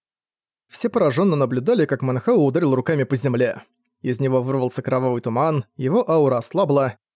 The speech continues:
но конечный результат по-настоящему впечатлял. Иллюзорная сеть задрожала и немного отступила,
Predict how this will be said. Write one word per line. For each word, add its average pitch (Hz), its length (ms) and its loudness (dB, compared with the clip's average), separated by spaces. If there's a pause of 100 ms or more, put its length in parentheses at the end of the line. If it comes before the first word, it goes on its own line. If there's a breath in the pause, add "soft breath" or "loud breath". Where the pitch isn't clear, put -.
(200)
но 302 160 0
конечный 190 380 0
результат 139 400 -2
по-настоящему 151 680 0
впечатлял. 131 720 -2 (300)
Иллюзорная 127 600 0
сеть 131 180 -4
задрожала 127 500 0
и 139 60 0
немного 131 320 0
отступила, 147 640 0